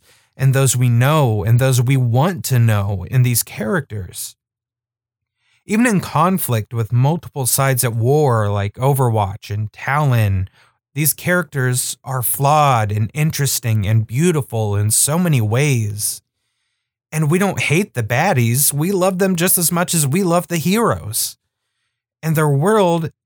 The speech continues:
experienced crushing defeats and agonizing losses. But many of the characters that we love are signs of hope, that their world can bounce back,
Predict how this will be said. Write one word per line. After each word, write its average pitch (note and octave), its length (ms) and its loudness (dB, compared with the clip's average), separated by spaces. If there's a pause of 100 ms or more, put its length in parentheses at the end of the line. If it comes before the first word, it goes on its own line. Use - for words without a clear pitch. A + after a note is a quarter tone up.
experienced D3+ 1080 0
crushing D#3 580 2
defeats C3+ 680 -2
and A#2 200 0
agonizing B2 800 2
losses. A#2 920 -2 (920)
But C3 180 -2
many E3+ 360 2
of C#3+ 160 0
the B2 160 0
characters C#3 640 -2
that G#2+ 140 -4
we G#2+ 140 -2
love C#3 400 0
are G#2+ 100 0
signs B2 540 2
of A#2 220 -4
hope, - 500 -6 (920)
that B2 200 -4
their C3 100 0
world D3 400 0
can A2+ 220 2
bounce B2+ 340 0
back, B2 720 -4